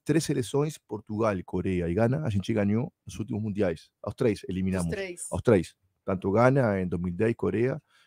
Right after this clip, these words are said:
Speaker 1: e Portugal de Cristiano no Mundial de Rússia. Então, já ganhamos deles.
Speaker 2: Uhum.
Speaker 1: Isso é bom, significa que são ganáveis. É ruim, porque estão com uma raiva muito grande de nós.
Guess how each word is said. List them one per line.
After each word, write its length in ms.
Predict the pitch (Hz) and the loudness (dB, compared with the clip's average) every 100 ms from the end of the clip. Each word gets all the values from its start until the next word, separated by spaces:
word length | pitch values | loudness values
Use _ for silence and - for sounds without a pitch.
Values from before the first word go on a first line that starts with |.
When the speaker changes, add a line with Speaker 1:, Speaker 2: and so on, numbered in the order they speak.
| _ _ - | _ _ -4
Speaker 1:
e 1160 | 95 92 90 87 85 87 82 82 78 78 78 - - | -2 0 0 -2 -6 -6 -6 -6 -6 -8 -10 -6 -2
Portugal 400 | 104 - 107 113 | 0 2 4 4
de 80 | 117 | 2
Cristiano 460 | 127 - 135 147 | 0 6 6 6
no 80 | 165 | 0
Mundial 320 | 127 104 110 | -2 0 2
de 60 | 98 | 2
Rússia. 300 | 104 110 101 | 0 0 0
Então, 360 | 95 123 147 185 _ _ _ _ - | 4 4 4 -2 _ _ _ _ -8
já 80 | 349 | -2
ganhamos 300 | 160 151 101 | 0 0 0
deles. 220 | 92 85 - | -2 -4 -12
Speaker 2:
Uhum. 120 | - 196 - | -20 -18 -4
Speaker 1:
Isso 160 | 123 151 | 2 6
é 20 | |
bom, 340 | 135 160 220 254 _ | 10 8 8 -4 _
significa 420 | - 104 95 113 117 | -6 -2 0 0 0
que 60 | |
são 120 | 117 | 0
ganáveis. 400 | 117 120 127 156 180 135 | 0 2 0 -2 -8 0
É 100 | 127 | 2
ruim, 440 | 120 117 139 147 - _ _ _ _ | 4 6 4 4 -2 _ _ _ _
porque 160 | 113 107 | -4 2
estão 160 | 117 | 2
com 60 | 113 | 4
uma 100 | 113 | 4
raiva 340 | 101 117 113 | 8 8 8
muito 300 | 113 110 110 | 4 2 2
grande 260 | 110 113 113 | 4 6 6
de 80 | 110 | 4
nós. 320 | 104 92 - | 4 2 -4